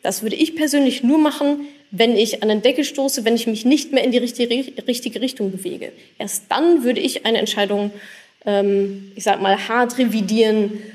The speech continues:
und damit meine ich komplett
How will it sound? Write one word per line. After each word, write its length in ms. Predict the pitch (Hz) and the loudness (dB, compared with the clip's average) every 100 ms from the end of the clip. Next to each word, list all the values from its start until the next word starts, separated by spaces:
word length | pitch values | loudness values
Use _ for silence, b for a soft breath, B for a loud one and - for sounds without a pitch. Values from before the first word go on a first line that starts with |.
| B - | B -4
und 300 | 202 208 - - _ _ - | -2 -2 -6 -20 _ _ -16
damit 580 | - 185 185 208 247 220 | -14 -8 -2 2 2 2
meine 300 | 202 233 233 | 2 4 2
ich 360 | 226 - - | 2 -8 -14
komplett 680 | - 208 202 247 247 - | -10 -6 0 0 0 -10